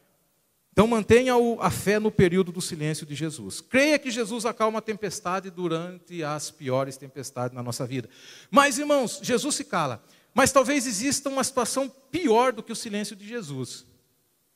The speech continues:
Talvez exista uma situação pior que o silêncio de Jesus, que é o terceiro ponto, tá? Terceiro ponto, enfrente o tempo das oposições e indiferenças. Pior que o silêncio de Jesus é isso daqui.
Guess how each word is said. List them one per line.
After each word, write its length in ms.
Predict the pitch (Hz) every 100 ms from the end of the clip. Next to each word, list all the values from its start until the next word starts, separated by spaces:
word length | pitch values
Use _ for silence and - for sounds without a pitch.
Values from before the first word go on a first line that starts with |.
| _ _ _
Talvez 240 | 160 156 202
exista 280 | 170 190 196
uma 100 | 180
situação 380 | 190 170 196
pior 340 | 190 175 165 170
que 100 | 151
o 40 |
silêncio 320 | - 143 139
de 60 | 147
Jesus, 220 | 131 175
que 80 | -
é 60 | 233
o 40 |
terceiro 420 | 269 254 285 330
ponto, 420 | 349 226 190 - - _ _ _ _ _ _ -
tá? 260 | 170 202 - _ _ _ _ _ _ _ _ _ _
Terceiro 320 | 220 - 269
ponto, 460 | - 247 240 196 -
enfrente 680 | 220 240 - 226 277 311 -
o 60 | 240
tempo 480 | - 254 294 - 226
das 300 | 214 240 220
oposições 920 | 226 233 233 214 - 196 202 214 - -
e 280 | 170 175 175
indiferenças. 1200 | 170 165 143 - 151 107 95 - 78 - - - _ _ _ _ _ _ -
Pior 360 | 175 175 247
que 80 | 247
o 40 | 226
silêncio 500 | 233 185 208 202 185
de 120 | 180
Jesus 460 | 170 156 139 185
é 80 | 196
isso 160 | 196 240
daqui. 360 | - - 143